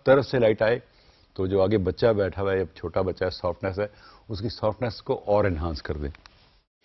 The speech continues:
ये एक टॉप से व्यू दिखाया है मैंने दिखाने के लिए आपको कि बाउंस लाइट को इस्तेमाल करते हैं। एक अम्ब्रेला है, अम्ब्रेला में स्टूडियो फ्लैश लगाई हुई है,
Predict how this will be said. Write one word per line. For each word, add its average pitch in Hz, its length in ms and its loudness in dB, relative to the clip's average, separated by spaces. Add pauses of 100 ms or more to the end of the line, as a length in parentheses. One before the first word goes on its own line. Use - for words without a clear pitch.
(160)
ये 143 160 12
एक 143 80 10 (100)
टॉप 143 200 10
से 127 280 0
व्यू 117 260 4
दिखाया 101 340 4
है 104 60 6
मैंने 110 340 -2
दिखाने 87 580 -6
के 101 80 -2
लिए 98 160 2
आपको 98 300 0
कि - 420 -2
बाउंस 120 420 6
लाइट 107 200 6
को 110 120 -2
इस्तेमाल 95 400 0
करते 90 280 -4
हैं। 101 80 0 (160)
एक - 360 -8
अम्ब्रेला 113 440 8
है, 139 120 6
अम्ब्रेला 107 340 4
में 101 480 0
स्टूडियो 98 420 -6
फ्लैश 101 300 -2
लगाई 98 260 0
हुई 104 160 2
है, 104 160 -2